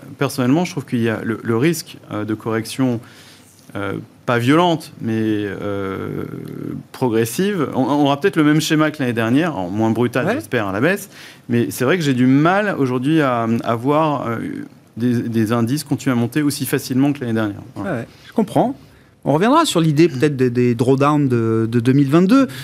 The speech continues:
Speaker 2: Euh, sur les premiers mouvements de l'année, euh, Julien, les, les écarts, la vitesse de, de, des, des écarts, euh, de marché, est-ce qu'il y a quelque chose à extraire d'un, je sais pas, d'une tendance qui pourrait être un peu plus lourde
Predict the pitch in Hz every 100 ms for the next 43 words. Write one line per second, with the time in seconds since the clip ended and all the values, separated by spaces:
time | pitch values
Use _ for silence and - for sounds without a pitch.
0 | - - - - - - - - 196 -
1 | 226 226 208 208 202 190 190 202 247 208
2 | 160 160 156 147 185 190 214 254 208 156
3 | 147 - 151 165 185 185 180 202 233 160
4 | 135 175 - 202 202 160 147 135 147 139
5 | 143 139 139 156 151 175 160 147 139 135
6 | 131 127 147 160 - 269 269 185 - 185
7 | 180 170 175 180 180 175 165 - 190 202
8 | 247 202 156 156 151 - - - - -
9 | 247 160 165 196 190 233 269 - - 160
10 | 139 156 175 185 175 151 143 165 - 165
11 | 160 156 156 170 277 196 156